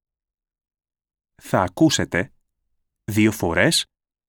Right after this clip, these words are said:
μία συνέντευξη με την Αταλία, μια νέα τραγουδίστρια από τον Καναδά. Καθώς ακούτε τη συνέντευξη,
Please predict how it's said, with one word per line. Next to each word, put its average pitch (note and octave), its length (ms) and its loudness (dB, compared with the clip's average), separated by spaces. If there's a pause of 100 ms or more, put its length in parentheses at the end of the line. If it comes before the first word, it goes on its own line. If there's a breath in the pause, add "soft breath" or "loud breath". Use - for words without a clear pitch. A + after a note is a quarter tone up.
(500)
μία D#3+ 220 4
συνέντευξη G#3 880 2 (460)
με C#3 180 2
την D3 160 2
Αταλία, D#3+ 560 0 (840)
μια G2 260 0
νέα G#2 420 0
τραγουδίστρια B2 880 0 (160)
από F#3+ 200 -4
τον G3 140 0
Καναδά. C#3+ 500 0 (2000)
Καθώς G2+ 480 -2
ακούτε E3+ 400 0
τη D3+ 100 -2
συνέντευξη, A2 880 -2